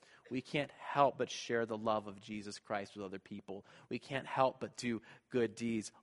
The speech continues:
loving our neighbors as ourselves, adopting fo-, uh, kids from foster care, and doing all sorts of great things. And through doing that, what does it lead us to?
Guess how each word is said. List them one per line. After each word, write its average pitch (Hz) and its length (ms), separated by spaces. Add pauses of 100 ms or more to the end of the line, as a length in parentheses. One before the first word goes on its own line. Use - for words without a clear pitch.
loving 120 320
our 104 80
neighbors 101 420
as 98 160
ourselves, 101 480
adopting 120 580
fo-, 110 280
uh, 101 180
kids 117 260
from 113 140
foster 110 360
care, 104 320 (500)
and 107 80
doing 143 200
all 143 120
sorts - 240
of 110 80
great 113 260
things. 98 340 (220)
And 135 220
through 226 260
doing 233 420
that, 233 200
what 175 160
does 202 140
it 151 120
lead 165 200
us 131 140
to? 104 340